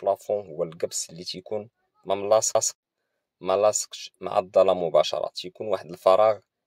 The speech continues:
ما بين الجبس وما بين البلافون، ما بين السقف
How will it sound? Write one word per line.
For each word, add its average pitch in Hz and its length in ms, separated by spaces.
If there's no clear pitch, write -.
ما 95 180
بين 98 360
الجبس 104 680
وما 110 260
بين 101 160
البلافون، 95 560
ما 92 80
بين 92 160
السقف - 440